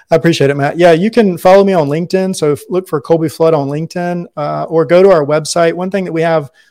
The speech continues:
on our homepage is, uh, on the hero section, there's a little link that you can click to download a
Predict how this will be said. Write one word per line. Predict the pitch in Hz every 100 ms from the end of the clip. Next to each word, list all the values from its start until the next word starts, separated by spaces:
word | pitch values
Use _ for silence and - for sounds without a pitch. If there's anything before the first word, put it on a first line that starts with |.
| _
on | 156
our | 160 135
homepage | 147 160 165 160 160
is, | 143 131 - - _ _ -
uh, | 135 143 147
on | 151
the | 147 143
hero | 120 180 180 165
section, | - 170 - 170
there's | 156 135
a | 143
little | 151 147 139 143
link | 160 170 -
that |
you | 156
can | 147 147
click | - 160
to | 151
download | 127 147 147 147 147 139 -
a | 139 131 135